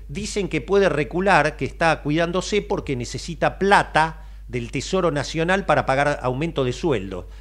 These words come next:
Entonces ya hasta mostrarían el carácter absolutamente venal que tienen, ¿no?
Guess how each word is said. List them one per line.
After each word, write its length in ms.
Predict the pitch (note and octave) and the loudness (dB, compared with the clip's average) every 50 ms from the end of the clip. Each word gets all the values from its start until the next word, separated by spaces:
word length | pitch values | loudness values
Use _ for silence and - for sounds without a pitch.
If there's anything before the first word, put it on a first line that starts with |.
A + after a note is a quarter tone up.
| - - - - - - | -16 -16 -16 -16 -16 -10
Entonces 340 | - - E3 - E3 B2+ A2 | -6 -6 -4 -2 -2 -2 0
ya 520 | F3 F#3 G#2+ G2 F2 - - - - - - | 2 2 2 2 0 -2 -6 -18 -18 -12 -8
hasta 300 | - A#2 - - C3+ C3 | -8 -8 -4 -4 -4 -2
mostrarían 680 | C#3 C3+ - - D#3 D3+ D#3 D#3+ F#3 G#3 G3 F3+ E3 | -4 -4 -4 -2 0 0 2 2 2 2 2 2 2
el 160 | C#3+ B2 G#2+ | -2 -4 -2
carácter 480 | - B2 B2 D#3+ - - C#3 B2 B2 - | 0 0 0 0 0 0 -2 -2 -2 -4
absolutamente 840 | - A2 - - - D#3 F3 F#3+ F3 - B2+ A#2 C3+ C#3 C3+ B2 A2 | -6 -8 -8 -4 -2 -2 0 0 0 0 0 0 -2 -2 -4 -4 -4
venal 340 | A2 A2 B2 C#3+ C#3 B2 | -4 -2 -2 -2 -4 -4
que 120 | - A#2 A2 | -4 -8 -8
tienen, 380 | - C3+ G#2+ F2+ E2 D#2+ E2 | -8 -8 -8 -10 -10 -12 -12
¿no? 140 | G2 B2+ C#3+ | -10 -10 -12